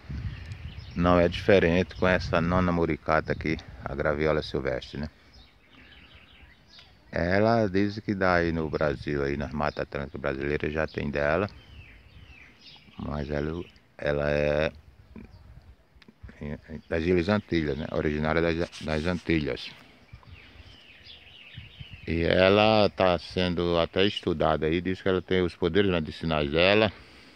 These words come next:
É bem melhor do que a nossa graviola normal, né? A família das anonáceas são riquíssimas. São maravilhosas, né?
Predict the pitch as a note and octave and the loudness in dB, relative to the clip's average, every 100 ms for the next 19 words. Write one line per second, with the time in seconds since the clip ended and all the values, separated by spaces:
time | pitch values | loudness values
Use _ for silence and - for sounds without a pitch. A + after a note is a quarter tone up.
0 | - - _ - - - - - - - | -20 -20 _ -20 -20 -20 -20 -20 -20 -20
1 | - - - - - - - D2+ D2+ D#2+ | -20 -20 -20 -20 -20 -20 -4 -2 0 2
2 | G2+ F#2+ E2 E2+ F2 F#2+ G2 F#2+ F#2 E2+ | 4 4 4 4 2 0 2 4 4 4
3 | E2+ D#2+ D2+ E2 E2+ - D#2 D#2+ D2+ D#2 | 4 4 2 2 0 -2 0 2 4 4
4 | D2+ D2+ C#2+ C#2+ C#2 C2+ C2 C2 C#2+ D#2+ | 4 4 2 -2 -2 -2 -2 -2 -4 -6
5 | - - - - - - - - G2 - | -10 -20 -20 -20 -20 -20 -20 -10 -10 -4
6 | G#2+ G#2 G2 F#2 E2+ F2 E2 D#2 D#2+ F2 | -2 -2 0 0 0 0 0 2 0 0
7 | F2 - F2 F2+ D#2 - - D#2+ D#2 - | -6 -8 -6 -6 -8 -14 -12 -8 -8 -8
8 | - D#2+ - - D#2 - - _ _ _ | -6 -6 -8 -14 -16 -16 -20 _ _ _
9 | - - - - - - - - - D#2+ | -20 -20 -20 -20 -20 -20 -20 -14 -2 0
10 | D2+ D2+ F#2 G2 C#2 C2+ C#2 C2 C#2+ | 2 2 2 2 0 2 2 0 -4